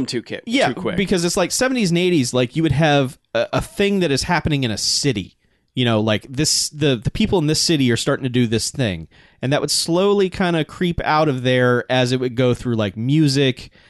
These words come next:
Speaker 2: and movies and stuff like that. But because
Speaker 1: Mm-hmm.
Speaker 2: that stuff took so long to produce, it would take longer for that stuff to permeate across the country and change. Whereas now,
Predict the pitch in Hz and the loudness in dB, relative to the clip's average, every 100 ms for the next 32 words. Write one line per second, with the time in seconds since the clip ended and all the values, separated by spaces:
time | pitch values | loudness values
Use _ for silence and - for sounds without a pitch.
0 | _ - 120 110 104 101 - 147 156 151 | _ -4 0 0 -2 -6 -4 0 2 4
1 | 147 123 117 151 120 160 160 131 113 160 | 2 0 -2 -2 0 0 0 -2 -2 -2
2 | 151 - - - 165 - 170 - 160 147 | -2 -4 -8 -4 -4 -4 -6 -4 0 0
3 | 131 110 123 - 262 156 - - _ _ | 0 -4 -6 -2 0 2 0 -6 _ _
4 | _ _ _ _ _ 175 165 147 185 160 | _ _ _ _ _ 0 0 2 0 2
5 | 160 180 175 170 143 - 156 139 - 175 | 2 2 2 0 -2 -2 -4 -4 -2 0
6 | 156 139 123 - 120 - - 196 165 120 | 2 0 0 -2 -4 -4 -4 -2 0 -2
7 | 95 107 - 240 196 113 101 110 131 131 | -2 -4 -4 -2 -2 -2 -4 -2 0 2
8 | 131 156 233 170 117 | 0 -2 0 2 2